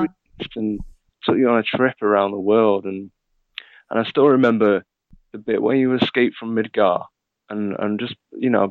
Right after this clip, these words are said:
bearing in mind, I never played anything like that game at the time. And, you know,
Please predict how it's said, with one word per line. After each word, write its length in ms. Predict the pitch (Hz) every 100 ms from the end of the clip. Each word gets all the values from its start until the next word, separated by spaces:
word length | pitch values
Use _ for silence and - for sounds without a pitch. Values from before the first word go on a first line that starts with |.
| -
bearing 220 | 139 131
in 60 |
mind, 200 | 113 110
I 20 | 104
never 240 | 113 117
played 260 | 113 120 107
anything 360 | 104 98 98
like 260 | 92 117 104
that 200 | 101 -
game 220 | 101 101 - - _ _
at 120 | -
the 80 | 90
time. 460 | - 110 104 - -
And, 240 | 92 - -
you 120 | 113
know, 260 | 101 95